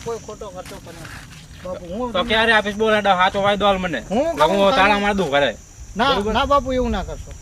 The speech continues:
Speaker 2: તો?
Speaker 1: પાંચ મહિના ખાલી મને આપો, પાંચ
Speaker 2: પાંચ
Speaker 1: મહિના.
Speaker 2: મહિના?
Speaker 1: પાંચ
Speaker 2: પાંચ
Speaker 1: મહિના,
Speaker 2: મહિના
Speaker 1: બાપુ.
Speaker 2: તારા ને એની ઉપરનો એક દાડો મારો, બરોબર?
Speaker 1: હા, હા, બાપુ, હું તમને
Speaker 2: બધું લઈ લઈશ હું.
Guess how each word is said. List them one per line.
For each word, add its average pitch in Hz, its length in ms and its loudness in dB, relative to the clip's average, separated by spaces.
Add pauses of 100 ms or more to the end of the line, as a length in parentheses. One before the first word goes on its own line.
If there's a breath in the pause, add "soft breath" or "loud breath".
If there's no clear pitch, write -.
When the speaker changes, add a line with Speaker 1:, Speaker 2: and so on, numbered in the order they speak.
(140)
Speaker 2:
તો? 160 60 -2 (380)
Speaker 1:
પાંચ 240 240 0
મહિના 240 320 -2
ખાલી 214 300 -2
મને 185 220 -6
આપો, 175 200 -8 (100)
પાંચ 156 200 -12
Speaker 2:
પાંચ 180 240 2
Speaker 1:
મહિના. 175 320 -2
Speaker 2:
મહિના? - 340 -12
Speaker 1:
પાંચ 254 200 0
Speaker 2:
પાંચ 208 220 4
Speaker 1:
મહિના, - 20 -2
Speaker 2:
મહિના 226 200 4
Speaker 1:
બાપુ. 226 100 2
Speaker 2:
તારા 240 280 6
ને 226 100 2 (140)
એની 220 180 2
ઉપરનો 220 320 2
એક 220 160 2
દાડો 214 220 2
મારો, 208 280 4
બરોબર? 226 360 2 (560)
Speaker 1:
હા, 185 280 2 (200)
હા, 226 120 0
બાપુ, 285 220 2
હું 311 200 -6
તમને 302 220 0 (540)
Speaker 2:
બધું 165 280 0
લઈ 240 120 6
લઈશ 254 160 6
હું. 180 180 0